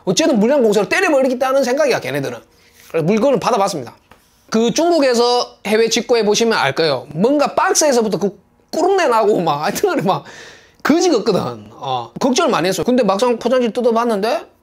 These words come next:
그냥 포장만 좀 허술하게 돼 있을 뿐, 뭐 똥꾸룩내가 난다든지 그런 건 없-, 없었어, 다행히. 야, 그래가지고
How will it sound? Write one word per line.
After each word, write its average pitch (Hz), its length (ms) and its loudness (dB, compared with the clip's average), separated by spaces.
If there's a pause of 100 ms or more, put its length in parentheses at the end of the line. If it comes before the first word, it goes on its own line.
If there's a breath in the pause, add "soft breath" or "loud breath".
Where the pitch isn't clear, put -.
(520 soft breath)
그냥 311 380 0 (640)
포장만 339 580 0
좀 254 160 0
허술하게 277 420 2
돼 156 80 0
있을 160 220 0
뿐, 135 300 -4
뭐 151 420 -2 (120)
똥꾸룩내가 294 520 0
난다든지 160 840 -2 (680 soft breath)
그런 349 220 2
건 269 80 2
없-, 135 160 -4 (260)
없었어, 269 380 0
다행히. 139 400 -6 (200)
야, 143 140 -12
그래가지고 190 340 -2